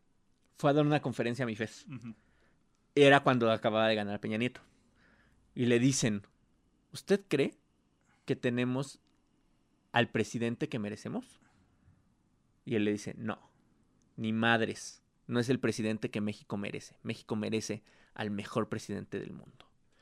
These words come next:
Speaker 1: México pres-, merece un buen presidente porque tenemos un buen país. Y yo no voy a aceptar esa clásica frase de, 'Es el presidente que merecemos, es el presidente que nos toca', ni madres".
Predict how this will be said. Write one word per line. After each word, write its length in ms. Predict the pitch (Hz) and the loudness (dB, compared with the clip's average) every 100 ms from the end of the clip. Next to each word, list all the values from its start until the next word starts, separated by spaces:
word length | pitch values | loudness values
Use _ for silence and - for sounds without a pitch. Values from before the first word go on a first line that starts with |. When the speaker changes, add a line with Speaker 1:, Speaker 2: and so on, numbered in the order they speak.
| _ _ | _ _
Speaker 1:
México 260 | 117 - 110 | -8 -8 -6
pres-, 240 | 104 104 | -6 -6
merece 360 | 120 107 104 123 | -4 -2 -2 -2
un 100 | 110 | -2
buen 160 | 107 104 | -4 -4
presidente 480 | 110 107 101 - | -8 -8 -10 -12
porque 220 | - - - | -16 -14 -8
tenemos 340 | 110 110 107 | -4 -4 -6
un 180 | - 120 | -8 -2
buen 160 | 110 104 | -2 -2
país. 440 | 98 101 - - _ _ _ _ _ | -6 -12 -18 -20 _ _ _ _ _
Y 120 | 131 127 | -2 4
yo 120 | 135 | 6
no 100 | 139 | 6
voy 160 | 135 127 | 6 6
a 60 | |
aceptar 360 | 120 123 - 117 | 4 -2 0 0
esa 200 | 117 110 | 0 -2
clásica 340 | 117 107 120 | -2 -4 -6
frase 300 | - 117 127 | -4 -4 0
de, 160 | 117 104 - _ _ - | 0 -2 -6 _ _ -2
'Es 200 | 127 151 | 2 2
el 80 | |
presidente 440 | 131 117 113 107 104 | 0 -2 -4 -4 -6
que 80 | 101 | -6
merecemos, 500 | 98 - 98 98 - | -8 -8 -8 -8 -8
es 120 | 107 | -4
el 80 | 123 | -2
presidente 420 | 113 113 104 107 | -4 -4 -4 -4
que 120 | 113 | -6
nos 140 | 98 - | -8 -8
toca', 300 | - - - | -10 -10 -12
ni 140 | 107 107 | -4 0
madres". 600 | 107 107 101 - - | 2 2 0 -6 -20